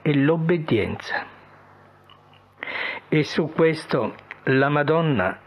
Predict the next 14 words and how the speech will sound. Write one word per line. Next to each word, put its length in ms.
non 320
accetta 560
compromessi 1200
o 260
pressapochismi. 1200
Del 200
resto, 600
nel 240
Vangelo 680
Gesù 540
esige 680
dai 160
suoi 340
discepoli 800